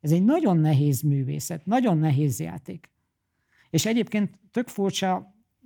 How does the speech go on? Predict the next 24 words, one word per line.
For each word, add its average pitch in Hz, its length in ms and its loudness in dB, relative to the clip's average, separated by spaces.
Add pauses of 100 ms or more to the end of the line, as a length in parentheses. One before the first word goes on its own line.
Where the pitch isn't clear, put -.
(260)
nyilván 180 400 6
elfogult 156 460 4
vagyok 160 260 -4
ebből 160 220 -4
a 151 40 -4
szempontból, 180 520 -4
de 175 80 0
amikor 170 300 -2
hallgatom 175 500 0
az 156 100 0
ellenzéki 165 540 2
politikusok 156 760 -4 (480)
érveit, 170 600 8
vagy 160 160 0
panelmondatait, 175 1120 4
vagy 156 380 -4 (240)
összetákolt 180 760 0
eszközeit, 185 640 -4 (200)
akkor - 160 -4
mindig 202 580 0 (260)
érzem 170 480 2
azt, 180 260 0
hogy 170 200 -4
ez 165 260 -4